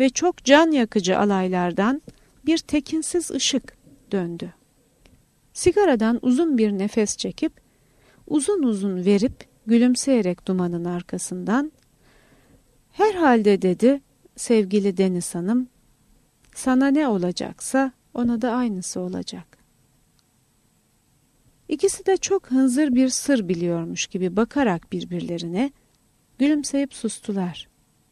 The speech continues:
"Yani?" diye sordu Deniz. Bir gülüşe yenilmemek için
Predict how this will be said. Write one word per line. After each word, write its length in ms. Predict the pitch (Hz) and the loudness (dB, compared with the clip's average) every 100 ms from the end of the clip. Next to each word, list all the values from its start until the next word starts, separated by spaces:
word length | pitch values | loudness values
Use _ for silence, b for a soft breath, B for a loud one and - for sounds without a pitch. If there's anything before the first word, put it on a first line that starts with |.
| _ | _
"Yani?" 580 | 240 277 226 185 180 285 - _ _ _ _ _ - | 0 2 0 -2 -4 -6 -10 _ _ _ _ _ -6
diye 200 | 180 185 | -4 -4
sordu 500 | - 226 220 214 214 | -2 0 0 0 -2
Deniz. 440 | 180 170 165 - _ _ _ _ _ b b b b b - | -2 -6 -10 -12 _ _ _ _ _ b b b b b 4
Bir 120 | 349 | 4
gülüşe 400 | 285 311 320 330 | 4 2 2 2
yenilmemek 760 | 294 269 311 269 202 175 165 - | 4 4 4 4 2 0 -4 -4
için 300 | - 330 | 0 0